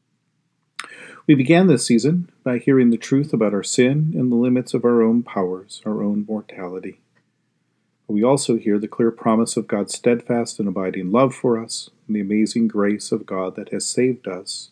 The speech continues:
through the death and resurrection of Jesus Christ our Lord. We begin our time of prayer in silence. In the name of the Father, and of the Son, and of the Holy Spirit. Amen.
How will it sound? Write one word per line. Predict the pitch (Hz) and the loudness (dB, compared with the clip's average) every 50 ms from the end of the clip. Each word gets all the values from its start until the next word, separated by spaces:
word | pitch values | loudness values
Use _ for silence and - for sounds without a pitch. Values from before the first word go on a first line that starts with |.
| _ | _
through | - 107 98 | -6 -6 -4
the | 117 107 | -4 -6
death | - 117 117 113 120 _ _ - | -4 -4 -4 -4 -6 _ _ -4
and | 123 | -2
resurrection | 107 107 107 - 123 113 98 90 90 - - - 104 104 | -2 -2 -2 -2 -4 -4 -4 -6 -10 -14 -10 -8 -6 -6
of | 104 104 | -6 -6
Jesus | - - 87 87 - 98 90 - | -8 -12 -12 -10 -10 -10 -12 -12
Christ | - - 95 92 85 - - 104 | -12 -10 -10 -10 -10 -10 -10 -8
our | 98 | -8
Lord. | 92 92 101 98 92 92 - - _ _ _ _ _ _ _ _ _ _ _ _ _ _ _ _ - - - - - _ _ - | -6 -6 -6 -6 -6 -6 -8 -14 _ _ _ _ _ _ _ _ _ _ _ _ _ _ _ _ -16 -16 -16 -16 -20 _ _ -4
We | 139 113 | -2 0
begin | 117 110 104 117 131 135 | 0 0 2 2 2 2
our | 135 131 123 | 2 0 -2
time | - - 120 107 98 95 | -2 -4 -4 -4 -4 -4
of | 98 - _ | -6 -10 _
prayer | - - 101 95 95 95 92 - _ _ - | -8 -6 -6 -4 -6 -6 -10 -12 _ _ -10
in | 113 104 - | -10 -8 -8
silence. | - - 117 104 107 104 95 98 95 - - - _ _ _ _ _ _ _ _ _ _ _ _ _ _ _ _ _ _ _ _ _ _ _ _ _ _ _ _ _ _ _ _ _ _ _ _ _ _ _ _ _ - | -8 -6 -6 -6 -6 -6 -8 -10 -18 -20 -20 -20 _ _ _ _ _ _ _ _ _ _ _ _ _ _ _ _ _ _ _ _ _ _ _ _ _ _ _ _ _ _ _ _ _ _ _ _ _ _ _ _ _ -6
In | 151 139 | -2 0
the | 139 139 | 2 2
name | 139 147 151 156 156 | 4 4 4 4 2
of | 139 - - | 0 0 -2
the | 151 | -2
Father, | - - 151 143 147 151 151 160 156 156 156 - - | -2 0 2 2 4 4 4 4 4 2 2 0 0
and | 131 127 | 2 2
of | 127 117 - | 2 2 2
the | 123 | 0
Son, | 120 - - - 135 123 123 120 120 117 - - | -2 0 2 2 2 4 4 4 2 0 0 2
and | 117 113 | 2 2
of | 107 104 | 2 2
the | 110 101 | 0 -2
Holy | - 101 95 101 104 | -2 -2 -2 -2 -2
Spirit. | - - - - 87 82 85 82 80 - - - - - - 156 | -4 -6 -10 -10 -10 -10 -10 -12 -18 -20 -20 -20 -20 -20 -16 -12
Amen. | 107 104 95 92 90 98 98 92 92 | -10 -10 -10 -10 -10 -10 -12 -12 -14